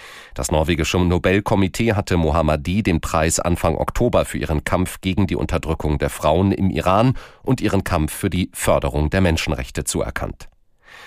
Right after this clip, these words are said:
In der schwedischen Hauptstadt Stockholm überreichte König Karl Gustav die Nobelpreise für Literatur, Medizin, Chemie, Physik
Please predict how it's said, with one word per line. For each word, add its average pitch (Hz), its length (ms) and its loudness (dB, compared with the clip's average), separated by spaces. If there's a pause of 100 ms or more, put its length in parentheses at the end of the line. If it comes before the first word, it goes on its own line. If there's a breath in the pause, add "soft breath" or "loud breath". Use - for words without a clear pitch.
(140 loud breath)
In 69 120 -10
der 65 180 -2
schwedischen 107 500 0
Hauptstadt - 380 -2
Stockholm 139 460 2
überreichte 78 560 -2
König 76 360 -2
Karl 71 260 0
Gustav 98 440 0
die 87 140 -4
Nobelpreise 73 640 -2
für - 120 -6
Literatur, 69 640 -2
Medizin, 92 640 0
Chemie, 80 580 -2
Physik - 500 -2